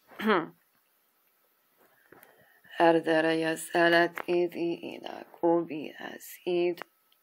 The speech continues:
إن تنازي أجيلي إبا روتيز أنتنا يا سنة كما تزي ألا إيذ ينتنا يا جرى فَلَا أبر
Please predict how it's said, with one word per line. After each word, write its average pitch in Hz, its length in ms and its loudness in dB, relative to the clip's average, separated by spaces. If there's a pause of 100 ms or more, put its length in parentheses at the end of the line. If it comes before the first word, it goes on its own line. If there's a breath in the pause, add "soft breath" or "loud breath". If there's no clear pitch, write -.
(840)
إن 175 400 2
تنازي 175 800 -2
أجيلي 175 640 -4
إبا - 420 -14 (240)
روتيز 175 1080 -4 (1500)
أنتنا 165 560 0
يا 165 160 2
سنة 170 520 -2
كما 170 560 -4
تزي 170 640 -4
ألا - 480 -14 (200)
إيذ 175 520 0 (1160)
ينتنا 170 580 0
يا - 240 -6
جرى - 440 -14 (200)
فَلَا 170 580 -2
أبر - 440 -16